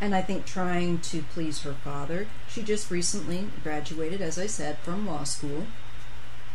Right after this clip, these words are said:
But she feels confined. Let's put it back here. I know that's a little further, but it's a little bit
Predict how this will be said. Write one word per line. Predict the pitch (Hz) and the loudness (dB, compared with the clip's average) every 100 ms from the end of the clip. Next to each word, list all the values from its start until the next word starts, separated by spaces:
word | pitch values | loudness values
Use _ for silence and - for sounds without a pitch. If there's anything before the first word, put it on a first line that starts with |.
| - - - - - - - - - - - - - - - - - - - - - - - - - - | 0 0 0 0 0 0 0 0 0 0 0 0 0 0 0 0 0 0 0 0 0 0 0 0 0 0
But | 196 | 0
she | - | 0
feels | 226 226 214 - | 0 0 0 0
confined. | 214 - 202 277 - 127 - - - - - - - - | 0 0 -2 -2 0 0 0 -2 -2 -2 -2 -2 -2 -2
Let's | 226 - | -2 -2
put | 294 | -2
it | 240 | -2
back | 185 170 - | -2 -2 -2
here. | 160 135 135 - | -2 0 0 0
I | 175 | 0
know | 175 175 | 0 0
that's | 175 175 | 0 0
a | |
little | 170 165 - | 0 0 0
further, | 196 196 | -2 0
but | 185 - - | -2 -2 -2
it's | 180 - | 0 0
a | |
little | 160 175 165 165 | 0 -2 -2 0
bit | 160 | 0